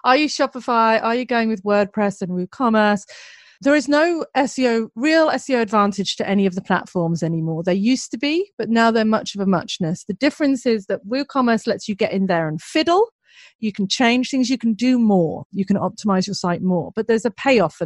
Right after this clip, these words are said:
that. You have to worry about backups and hosting and security. Go with Shopify. It's kind of pretty good out of the box, but you, you can only do what Shopify allows you to do. And you have to always remember that Shopify owns your site, not you.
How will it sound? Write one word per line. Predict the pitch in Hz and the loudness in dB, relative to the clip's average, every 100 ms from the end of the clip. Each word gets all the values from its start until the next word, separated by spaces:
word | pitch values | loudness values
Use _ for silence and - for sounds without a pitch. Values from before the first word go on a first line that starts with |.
| - | -6
that. | 151 - | -6 -4
You | 196 | -4
have | 214 - | -4 -6
to | 208 | -4
worry | 208 208 | 0 0
about | 202 208 190 | 2 0 2
backups | 226 - 180 - - - | 0 0 -6 -6 -8 -2
and | 185 | -2
hosting | - 226 - - 151 147 | 2 2 2 -2 -4 -4
and | 151 | -6
security. | 185 - 214 175 151 135 - _ _ _ _ _ 254 | -8 0 4 4 2 -4 -16 _ _ _ _ _ 0
Go | 240 | 2
with | 240 | 2
Shopify. | - 285 277 - 262 254 247 | -2 -2 -4 -2 2 4 2
It's | 208 - | -2 -4
kind | 269 262 | 0 0
of | 247 - | 0 -2
pretty | 247 220 196 | -2 0 -2
good | 220 214 | 0 2
out | 202 | 2
of | 175 | 0
the | 175 | -4
box, | 160 285 277 - | 2 2 2 -6
but | 247 | -8
you, | 254 254 _ _ | -4 -4 _ _
you | 277 | -2
can | 277 294 | 2 2
only | 294 | 2
do | 254 254 | 0 0
what | 175 | 0
Shopify | - 226 214 214 202 190 | -2 -6 -2 0 0 0
allows | 185 185 185 185 170 | 0 2 2 2 0
you | 190 185 | -2 -4
to | 175 | -8
do. | 165 165 151 - - _ _ - | -2 0 0 -6 -14 _ _ -2
And | 220 | 2
you | |
have | 240 240 | 2 0
to | |
always | 226 240 240 | 2 2 2
remember | 226 226 208 | 0 2 0
that | 196 220 | -2 -2
Shopify | - 294 285 214 185 175 | 0 0 -2 0 2 2
owns | 185 180 170 | 0 0 -2
your | 175 | -4
site, | - 175 143 - 214 | -2 -2 -2 -4 -6
not | 214 226 | -4 -2
you. | 214 180 - | 0 0 -2